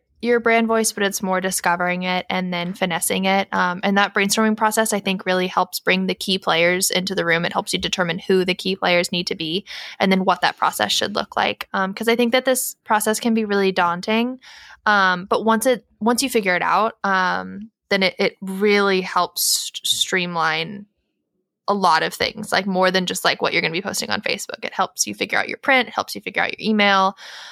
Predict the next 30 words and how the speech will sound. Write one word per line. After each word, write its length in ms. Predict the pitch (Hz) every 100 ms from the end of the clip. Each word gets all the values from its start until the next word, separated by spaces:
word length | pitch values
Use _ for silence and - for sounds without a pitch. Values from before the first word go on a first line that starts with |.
| - -
Um, 480 | 220 71 - 208 - -
it 80 |
helps 300 | 190 180 -
your 220 | - - -
sales 400 | - 190 190 -
team 340 | 202 185 185
be 160 | 185 180
more 140 | 180
streamlined. 540 | - 185 180 170 175
Like, 140 | 175 -
it's 140 | -
just, 380 | 214 202 - - _ _ _ _ _ _ _ -
if 80 |
you 100 | 208
haven't 260 | 226 226 196
done 140 | 196
it, 120 | 185 208
I 60 |
recommend 400 | 185 180 185 175
it. 140 | 175 -
And 140 | 180
then 200 | 165 165 -
go 140 | 175
listen 280 | 165 185 165
to 80 | 202
that, 280 | 120 - - -
uh, 240 | 92 73
podcast 520 | - - - 214 -
episode 460 | - 208 - - -
about 320 | - 57 -